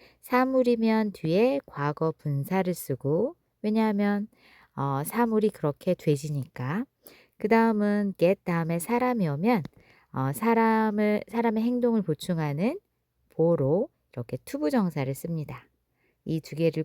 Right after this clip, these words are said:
꼭 기억해 주세요. 투부정사. 자, 이제 다시 한번 마무리하면,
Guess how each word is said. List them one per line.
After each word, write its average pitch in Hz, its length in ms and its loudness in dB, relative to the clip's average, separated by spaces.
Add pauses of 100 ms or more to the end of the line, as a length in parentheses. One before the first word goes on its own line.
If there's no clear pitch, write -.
꼭 170 440 0
기억해 165 360 -4
주세요. 170 420 -4 (240)
투부정사. 156 840 -8 (1800)
자, 131 200 -8
이제 139 400 -4
다시 151 280 -6
한번 165 720 -4
마무리하면, 151 1040 -4